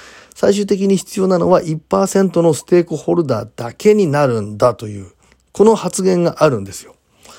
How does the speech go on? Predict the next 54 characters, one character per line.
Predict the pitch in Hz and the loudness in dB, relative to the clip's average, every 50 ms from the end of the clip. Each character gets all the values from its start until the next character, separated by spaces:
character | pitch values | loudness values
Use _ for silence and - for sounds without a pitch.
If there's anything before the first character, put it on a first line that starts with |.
| - - - - - - _ _ _ _ - | -20 -20 -20 -20 -20 -20 _ _ _ _ -6
で、 | 120 127 123 117 110 110 107 104 104 101 | -2 0 0 0 0 -2 -4 -4 -6 -8
ど | 110 110 107 107 - 170 | -10 -8 -2 0 0 0
こ | - - 339 | 0 0 0
に | 370 370 | 2 4
向 | 311 208 | 4 2
か | 170 170 | 2 0
っ | 151 | -2
て | 135 - 147 | 0 0 0
る | 143 135 | 0 0
ん | |
だ、 | 123 113 | 0 -2
こ | 123 120 | -2 -2
の | 120 110 | -2 -2
世 | - 120 | -2 -2
界 | 110 117 107 | -2 -2 -2
っ | 98 | -4
て | - - | -6 -10
い | 113 | -8
う | 101 | -8
こ | 110 107 | -6 -4
と | - | -2
な | 113 110 107 | -2 -2 -2
ん | 104 | -4
で | 98 110 | -6 -10
す | 101 - | -12 -12
け | - 139 | -10 -10
れ | - | -10
ど | 104 107 | -10 -10
も | 113 120 | -10 -8
ね、 | 120 117 113 | -6 -4 -4
え | 110 107 117 113 110 107 107 107 110 113 113 113 117 120 117 - _ _ _ - - | -4 -4 -6 -6 -6 -6 -6 -6 -8 -8 -8 -10 -12 -14 -18 -20 _ _ _ -20 -20
ー、 | 143 | -8
プ | 131 - 196 | 0 4 4
ロ | 233 254 | 4 6
モ | 269 277 | 4 2
ー | |
シ | 262 269 | 2 2
ョ | |
ン | 262 254 | 2 2
の | 247 214 | 2 4
動 | 226 226 214 | 4 4 4
画 | 214 214 | 4 4
ま | 196 202 196 180 | 4 4 2 2
で | 139 120 | 0 -2
作 | - - - - 135 | -8 -8 -4 0 0
ら | 139 | 2
れ | 131 123 | 2 0
て | 107 - 117 | -2 -4 -6
い | 104 | -6
る | 101 107 | -4 -6
ん | 101 | -6
で | 95 | -8
す | - - - | -10 -14 -16
よ。 | 104 - | -18 -18